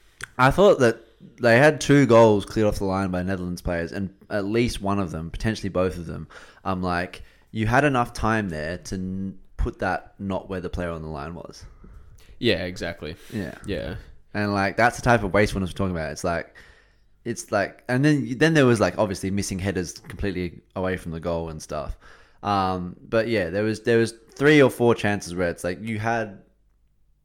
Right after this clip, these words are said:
Speaker 1: ample opportunity to avoid a player or just get it on target, and you didn't.
Speaker 2: Yeah.
Speaker 1: And, like, they can't be that wasteful against Germany.
Speaker 2: Yeah, I rec-, yeah, I, I, I remember the,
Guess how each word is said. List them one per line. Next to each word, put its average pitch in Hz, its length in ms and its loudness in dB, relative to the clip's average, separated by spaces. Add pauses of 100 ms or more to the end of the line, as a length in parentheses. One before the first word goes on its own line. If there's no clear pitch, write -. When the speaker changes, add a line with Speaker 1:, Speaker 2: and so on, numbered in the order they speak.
(480)
Speaker 1:
ample 113 320 0
opportunity 90 500 -6
to 87 260 -14 (960)
avoid 92 560 -6
a 95 60 -10
player 85 520 -4
or 80 220 -12 (720)
just 107 160 -8
get 95 140 -4
it 85 60 -6
on 80 120 -10
target, 80 460 -10
and 90 100 -14
you 85 80 -14
didn't. 60 300 -16 (520)
Speaker 2:
Yeah. 95 160 -8 (240)
Speaker 1:
And, 101 160 -4
like, 95 260 -4
they 107 140 4
can't 95 300 0
be 95 60 -6
that 73 180 -4
wasteful 80 380 -8 (160)
against 82 280 -10
Germany. 78 400 -14 (1200)
Speaker 2:
Yeah, 101 180 2
I 120 60 0
rec-, 147 200 0
yeah, 113 220 -2
I, 117 280 -2
I, - 40 -4
I - 120 -6
remember 143 360 -2
the, - 180 -16